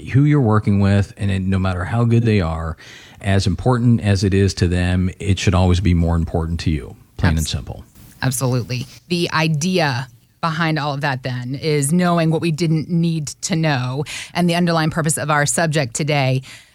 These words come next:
Speaker 2: the portfolio x-ray. This kind of takes a dive into what you were just talking about, how the everything is ever evolving. So we need to be evolving with it. The idea of just setting yourself up with what you think is the financial plan and then walking away from it and assuming it's gonna be there for you ten, twenty, thirty years later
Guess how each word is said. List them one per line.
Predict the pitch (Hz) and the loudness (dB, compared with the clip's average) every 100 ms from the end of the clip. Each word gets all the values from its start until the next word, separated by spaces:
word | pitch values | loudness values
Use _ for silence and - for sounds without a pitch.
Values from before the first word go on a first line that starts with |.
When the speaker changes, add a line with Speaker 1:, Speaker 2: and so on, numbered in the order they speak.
| - | -4
Speaker 2:
the | 175 | -2
portfolio | 208 190 170 208 196 175 | 0 0 0 0 2 0
x-ray. | 196 185 - 151 | 0 -2 0 0
This | 156 190 - | 0 -2 -2
kind | - 185 | -2 -2
of | 165 - - | -2 -6 -12
takes | - 196 - | -6 -4 -2
a | |
dive | 160 170 165 147 | 0 2 2 0
into | 143 | -2
what | 147 131 | -2 -4
you | |
were | 151 | -4
just | 147 | -2
talking | 180 156 151 | -2 -2 -2
about, | 127 131 | -4 -4
how | 151 143 | -2 -2
the | 143 151 139 - _ _ _ _ _ | -2 -8 -10 -16 _ _ _ _ _
everything | 202 214 214 202 | 0 0 0 0
is | 175 156 - | 0 -2 -2
ever | 190 175 160 | -2 0 -2
evolving. | 160 160 147 123 101 98 - - - | 0 0 0 0 -4 -8 -14 -14 -6
So | - 180 | -2 0
we | 165 180 | 0 2
need | 190 190 151 | 2 2 0
to | 185 | -2
be | 147 170 160 | -2 -2 -4
evolving | - 165 165 156 160 | -2 0 0 0 0
with | 175 160 | 0 0
it. | 151 135 - - - | -2 -4 -8 -10 -4
The | 170 | 0
idea | 160 160 175 123 | 0 0 0 0
of | 156 | 0
just | 151 - - _ _ | -2 -6 -12 _ _
setting | - 180 | -2 0
yourself | 180 160 165 165 | 0 0 0 0
up | 156 | -2
with | 160 | -2
what | 170 - | -2 -4
you | |
think | 151 170 | -4 -4
is | 160 | -4
the | 156 | -4
financial | 160 156 156 147 | -2 0 0 -2
plan | 170 156 | -2 0
and | 147 | 0
then | 151 | 0
walking | 151 139 147 | -2 0 0
away | 156 | 0
from | 170 151 | 0 -2
it | 139 | -2
and | 143 | -2
assuming | 151 - 165 151 | -2 0 0 0
it's | 139 | -2
gonna | - 147 | -2 -2
be | 139 175 | -2 0
there | 165 | 0
for | 139 160 147 | 0 -2 -2
you | 143 143 139 | 0 -2 -4
ten, | 113 160 151 147 | -4 -2 0 0
twenty, | 147 160 147 143 | -2 -2 0 -2
thirty | 143 190 160 147 | -4 -2 0 0
years | 139 127 - | 0 -2 -2
later | 247 233 160 147 | -2 0 2 2